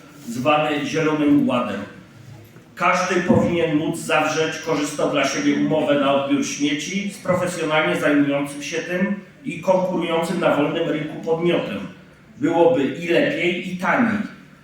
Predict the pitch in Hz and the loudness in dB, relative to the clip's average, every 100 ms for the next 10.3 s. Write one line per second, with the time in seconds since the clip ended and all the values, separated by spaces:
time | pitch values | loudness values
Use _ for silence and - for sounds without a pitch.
0 | - - 127 170 - 202 202 165 185 190 | -20 -6 0 0 2 2 2 2 2 2
1 | - 165 151 135 143 165 196 190 139 160 | 2 0 2 2 -2 -4 0 2 4 2
2 | 160 160 180 202 202 - 185 185 185 - | 2 0 0 0 -2 -4 0 2 2 -2
3 | - - - - _ - - - - 147 | -12 -20 -20 -20 _ -20 -20 -18 0 2
4 | 175 190 190 170 175 175 175 175 180 180 | 6 4 4 2 2 0 0 0 2 2
5 | 156 170 170 170 - 202 202 160 165 147 | 2 2 2 0 -2 -2 2 2 2 2
6 | 151 143 170 175 165 147 - 165 180 202 | 2 2 2 2 0 0 -2 -2 -2 2
7 | 196 185 180 180 175 170 160 165 165 180 | 2 2 2 2 0 -2 -2 -2 2 4
8 | 160 - - 160 147 160 170 - 147 139 | 2 0 -2 0 4 4 2 0 -4 0
9 | 143 - 196 185 165 - 185 180 180 - | 0 2 0 0 0 0 -2 -2 -2 -4
10 | 175 175 | -4 -6